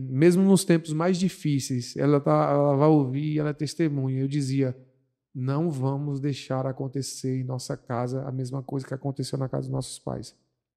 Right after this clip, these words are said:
É necessário que a gente possa fazer uma reflexão e entender quando nós erramos. Pra quê? Pra romper o ciclo, pra quebrar, pra não deixar novamente acontecer.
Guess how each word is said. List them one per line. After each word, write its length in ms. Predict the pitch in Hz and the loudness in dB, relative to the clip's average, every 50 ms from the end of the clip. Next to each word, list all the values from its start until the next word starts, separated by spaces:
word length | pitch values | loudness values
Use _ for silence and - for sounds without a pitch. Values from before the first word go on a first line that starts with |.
| _ _ _ _ _ _ _ _ - | _ _ _ _ _ _ _ _ -4
É 40 | - 127 | 0 2
necessário 500 | 139 135 - 135 - - 151 151 143 139 | 2 2 2 0 2 6 6 6 6 4
que 120 | - 151 | 4 4
a 40 | 143 | 4
gente 380 | 127 127 147 147 139 - 151 | 4 4 2 2 0 0 -4
possa 400 | 143 - - 147 147 139 - 156 | -4 0 2 2 2 2 0 -4
fazer 320 | 131 - 143 139 123 135 143 | -2 2 2 2 2 2 0
uma 120 | 143 143 | 0 0
reflexão 800 | 131 131 127 131 143 143 139 135 - - - 143 147 147 147 135 _ _ _ _ _ _ - | -2 -2 -4 -4 -4 -4 -4 -4 -6 -8 -6 -4 -4 -4 -4 -6 _ _ _ _ _ _ -8
e 60 | - 143 | -4 -4
entender 920 | 151 151 143 - 160 151 139 135 131 147 151 156 147 139 - - - _ _ _ _ - | -2 -2 2 2 2 2 2 0 2 4 4 4 4 2 -2 -6 -18 _ _ _ _ -4
quando 240 | - 147 147 143 | -2 -2 -2 0
nós 240 | 139 139 143 143 131 | 0 0 2 2 2
erramos. 840 | 143 139 131 110 120 135 139 139 131 131 123 117 - - - - _ _ _ _ _ _ _ _ - | 2 0 0 0 0 0 0 0 0 -4 -6 -8 -10 -14 -18 -20 _ _ _ _ _ _ _ _ -4
Pra 180 | - 139 147 143 | 0 0 0 0
quê? 380 | 143 - - 127 123 117 113 - | -2 -4 -6 -4 -4 -4 -6 -6
Pra 140 | - 131 127 | -4 -2 -2
romper 640 | 117 107 135 139 143 135 139 - - 135 127 127 127 | -2 0 0 0 0 -2 -4 0 2 2 4 4 2
o 60 | 127 | 0
ciclo, 520 | 120 - - - 120 110 107 107 - 123 - _ _ _ - | -2 -4 -6 -6 -6 -6 -6 -8 -10 -14 -16 _ _ _ -10
pra 100 | - 127 | -10 -8
quebrar, 680 | - - 143 135 127 120 131 131 127 131 127 113 - - _ _ _ _ _ _ | -4 0 0 0 0 0 0 0 0 0 -2 -4 -8 -14 _ _ _ _ _ _
pra 120 | - 135 | -4 -2
não 160 | 123 127 131 139 | 0 0 0 0
deixar 480 | 143 139 131 - - 127 123 123 123 | 0 0 -2 -2 -6 -6 -6 -6 -4
novamente 520 | 123 127 127 120 127 127 123 123 120 - 123 | -4 -2 -2 -2 -2 -2 -4 -4 -6 -8 -10
acontecer. 560 | - 127 123 123 127 120 - - 135 - | -10 -10 -8 -8 -8 -10 -8 -12 -12 -12